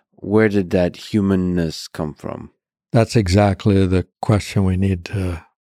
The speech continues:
Speaker 2: problematize, because it's what I call the Gandhi question. It's like, uh, you know, Gandhi's asked, "What do you think of Western civilization?" And he says, "It would be a good idea."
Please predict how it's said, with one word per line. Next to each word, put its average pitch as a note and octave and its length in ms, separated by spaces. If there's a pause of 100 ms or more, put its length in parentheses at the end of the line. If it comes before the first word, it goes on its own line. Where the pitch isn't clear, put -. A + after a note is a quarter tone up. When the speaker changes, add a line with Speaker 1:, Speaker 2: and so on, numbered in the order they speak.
(140)
Speaker 2:
problematize, G2 880
because G2+ 460
it's - 380 (340)
what A2+ 140
I F#2+ 80
call G#2+ 160
the F#2 120
Gandhi G2+ 400
question. F#2+ 580
It's F#2+ 220
like, G2+ 300 (800)
uh, G#2 280
you G#2+ 140
know, G2+ 120
Gandhi's F#2+ 760
asked, F#2+ 280
"What G#2 80
do G#2+ 60
you G#2+ 100
think G#2+ 240
of F#2+ 120
Western G2 360
civilization?" G#2+ 1040
And F#2+ 100
he F#2+ 80
says, F#2+ 420
"It A#2+ 80
would G#2+ 140
be G#2 100
a F#2+ 80
good F#2+ 180
idea." F2+ 440